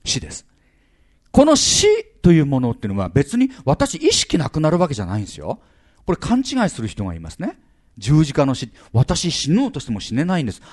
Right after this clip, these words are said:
当たり前ですよ。<laughs> 死っていう意味が全然理解されてない。だから頑張るの。死のうと思ってまた頑張るわけ。なんかそういう人多いね。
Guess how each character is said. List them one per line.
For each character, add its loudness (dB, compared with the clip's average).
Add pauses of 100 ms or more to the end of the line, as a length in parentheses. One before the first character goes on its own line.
当 -12
た -6
り -2
前 0
で -4
す -14
よ。 -10 (640)
<laughs> -12 (1040)
死 2
っ 4
て 0
い 2
う 2
意 2
味 6
が -2
全 2
然 4
理 4
解 0
さ -4
れ -2
て -6
な -8
い。 -16 (460)
だ 8
か 6
ら 6
頑 4
張 2
る -4
の。 -6
死 -4
の 4
う -2
と 0
思 0
っ -18
て -8
ま -4
た -6
頑 -8
張 -6
る -6
わ -6
け。 -16 (1800)
な 2
ん -6
か 0
そ 4
う 10
い 8
う 6
人 4
多 6
い -6
ね。 -2